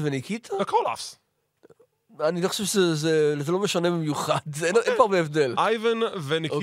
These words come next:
Speaker 1: אוקיי.
Speaker 2: קולאף היו, אה, דמויות של, אה, הילים רוסים,
Speaker 1: כן,
Speaker 2: <laughs>
Speaker 1: ניקיט-,
Speaker 2: סובייטים.
Speaker 1: אה, אייבן היה כביכול הדוד של ניקיטה.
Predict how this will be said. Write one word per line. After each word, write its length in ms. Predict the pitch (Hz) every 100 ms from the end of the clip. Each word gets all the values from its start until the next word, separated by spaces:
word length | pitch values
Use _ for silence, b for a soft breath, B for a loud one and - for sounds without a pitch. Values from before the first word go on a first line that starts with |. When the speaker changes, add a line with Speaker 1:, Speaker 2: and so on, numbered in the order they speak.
| 190
Speaker 1:
אוקיי. 100 | 127
Speaker 2:
קולאף 520 | 175 175 170 160 135
היו, 400 | 156 151 160 156 147
אה, 40 | 143 135 135 131
דמויות 360 | 131 131 143 147
של, 280 | - 143 139
אה, 760 | 127 123 120 117 117 113 110 110 107
הילים 200 | 160 165
רוסים, 540 | 151 147 - 160 151 143
Speaker 1:
כן, 200 | 135 151 123
Speaker 2:
<laughs> 20 |
Speaker 1:
ניקיט-, 280 | 135 135 202
Speaker 2:
סובייטים. 460 | 139 156 156 139 165 -
Speaker 1:
אה, 40 | 151
אייבן 260 | 202 208 175
היה 80 |
כביכול 440 | 180 175 151 - 156
הדוד 260 | 143 139
של 80 | 139
ניקיטה. 400 | 127 127 104 -